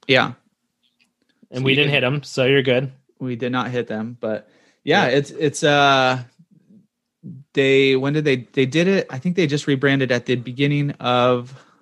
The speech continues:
Speaker 1: this year. Yeah,
Speaker 2: Hmm.
Speaker 1: let's see here. Changing course twenty twenty-one. So they just
Speaker 2: Yep.
Speaker 1: didn't, so they're gonna have, they have some food out there. I guess they didn't have food, too much food before.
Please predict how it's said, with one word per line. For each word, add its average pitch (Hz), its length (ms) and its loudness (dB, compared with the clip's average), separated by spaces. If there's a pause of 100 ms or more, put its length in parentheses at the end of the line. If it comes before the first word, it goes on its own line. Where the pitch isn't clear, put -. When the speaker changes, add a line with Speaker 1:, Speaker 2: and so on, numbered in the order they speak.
(120)
Speaker 1:
this 143 220 0
year. 113 360 0 (640)
Yeah, 135 200 0
Speaker 2:
Hmm. - 60 0
Speaker 1:
let's 127 140 -4
see 135 180 2
here. 120 300 2 (360)
Changing 156 440 0
course - 720 -2 (160)
twenty 135 260 -4
twenty-one. 131 540 -6
So 117 320 0 (380)
they 160 100 4
just 165 280 2
Speaker 2:
Yep. 135 200 -8 (240)
Speaker 1:
didn't, 151 460 2
so 170 160 4
they're 165 120 4
gonna 175 160 2
have, 156 280 2
they 147 120 0
have 147 160 2
some 135 180 -4
food 135 260 0
out 131 200 4
there. 127 520 2
I 127 80 -6
guess 127 180 -4
they 135 100 -2
didn't 127 120 -2
have 117 160 -2
food, 135 340 0
too 151 120 -2
much 123 200 -2
food 139 280 0
before. 131 640 2